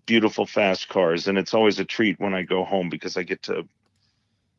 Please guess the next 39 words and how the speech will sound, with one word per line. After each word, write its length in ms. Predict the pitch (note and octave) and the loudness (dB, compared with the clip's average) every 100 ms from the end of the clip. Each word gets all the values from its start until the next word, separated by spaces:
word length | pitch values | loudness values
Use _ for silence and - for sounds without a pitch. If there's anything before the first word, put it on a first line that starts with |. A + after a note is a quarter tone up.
| _ _ | _ _
look 260 | F#2 G2+ A2+ | 0 2 2
at 100 | G#2 | 0
them 220 | G#2 G2+ | 2 4
and 160 | G#2 G2 | 2 2
play 200 | A2 G2 | 4 6
with 160 | F#2+ - | 6 4
them 180 | F#2 | 0
and 80 | F#2+ | 2
this 160 | F#2+ - | 0 0
and 80 | G2 | 0
that. 140 | G2 | 2
But 140 | D3+ - | 2 2
anyway, 500 | F#3+ E3+ A2+ G2 G2 | 4 4 6 6 4
Pagenaud 840 | - D3+ F3 D#3+ C3+ A#2+ A2+ A2 A2 | 2 2 2 0 2 4 6 4 2
is 280 | A2 A2 | 0 2
a 120 | G#2 G2 | -2 -2
terrific 580 | - G#2+ G#2 A2+ A2 | -6 -6 0 0 0
guy. 160 | F#2 G2 | 2 2
He 80 | G#2 | 4
drives 320 | A#2 B2+ C3+ | 4 4 4
for 140 | - | 2
Roger 360 | B2 A#2+ A#2 A2 | 2 4 4 0
Penske. 480 | - G#2 F#2 - G2 | -4 -4 -4 -4 -2
He 100 | G2+ | -2
was 160 | F#2 | 0
on 180 | G#2 A#2+ | 0 0
the 60 | C3 | 0
pole. 420 | - G2+ G2 F2+ _ _ - | 2 6 6 4 _ _ -4
This 180 | A#2 A2 | -2 -2
is 100 | G2 | -4
his 140 | G#2 | -6
first 360 | - C#3 C3+ - | 0 2 2 2
Indianapolis 560 | A#2 A2 G#2 G2 G2+ | 0 2 0 -2 -4
five 300 | - G2+ G2+ | -6 -2 -2
hundred 320 | G2+ F#2+ F2+ F2+ | 0 -4 -4 -4
win. 320 | F#2 F#2 F#2 - - - _ | -2 -2 -6 -12 -20 -20 _
He 80 | G2 | -2
won 300 | F#2+ A#2 C#3 | 2 4 6
the 280 | A#2+ G#2 | 4 4